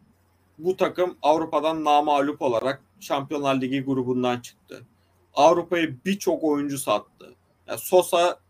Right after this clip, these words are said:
bitik Sosa'yı, yani bir, mevcut durumunu demiyorum ama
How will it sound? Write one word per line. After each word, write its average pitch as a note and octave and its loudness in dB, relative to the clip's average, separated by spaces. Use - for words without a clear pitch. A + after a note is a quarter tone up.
bitik D#3 -10
Sosa'yı, D3 -4
yani - -18
bir, C3 -10
mevcut C3+ 0
durumunu D3+ -2
demiyorum C#3 -2
ama G3 2